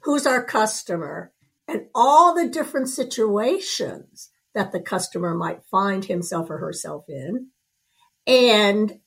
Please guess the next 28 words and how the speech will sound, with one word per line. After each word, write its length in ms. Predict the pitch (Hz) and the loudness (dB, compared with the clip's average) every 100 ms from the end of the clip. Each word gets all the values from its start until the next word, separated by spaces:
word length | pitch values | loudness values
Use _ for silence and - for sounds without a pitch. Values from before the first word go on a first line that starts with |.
| _ _ _ _ _ _ _ - _ | _ _ _ _ _ _ _ -20 _
here 300 | - - 190 | -4 2 4
it 60 | 220 | 4
is. 300 | 359 - - | 4 2 -4
Here's 240 | - 135 | -8 -8
this 160 | - - | -10 -10
picture. 360 | - 190 - 202 | -10 -8 -8 -8
Here's 220 | 143 - | -8 -12
that 240 | 147 147 | -14 -14
picture. 520 | - 160 - - 190 - _ _ _ _ - | -14 -16 -14 -12 -12 -14 _ _ _ _ -2
You 120 | 214 | 0
know, 260 | 202 190 180 | 0 -2 -4
uh, 280 | 185 185 180 - _ _ _ - _ | -4 -4 -4 -10 _ _ _ -20 _
uh, 280 | 185 185 - 196 | -16 -14 -12 -2
defining, 800 | 202 247 269 262 277 277 254 254 - | 0 2 4 6 6 4 2 0 -4
I, 180 | 196 190 | -4 -4
I 180 | - 175 | -6 -2
hate 220 | 220 202 | 0 0
to 80 | 180 | 0
use 260 | 190 185 | -2 -2
this 220 | 165 165 - | -6 -8 -6
term 340 | 190 156 - - | -6 -6 -10 -10
because 300 | 170 180 170 | -8 -6 -6
it's 140 | 165 | -4
overused, 560 | 170 175 165 147 147 170 | -2 0 -2 -4 -6 -4
but 180 | 254 - | -8 -4
defining 600 | 208 - 254 262 254 220 | -6 -2 0 4 4 4
the 100 | 175 | 2
why. 760 | 170 196 226 123 - 214 247 | 4 6 6 6 2 -2 -2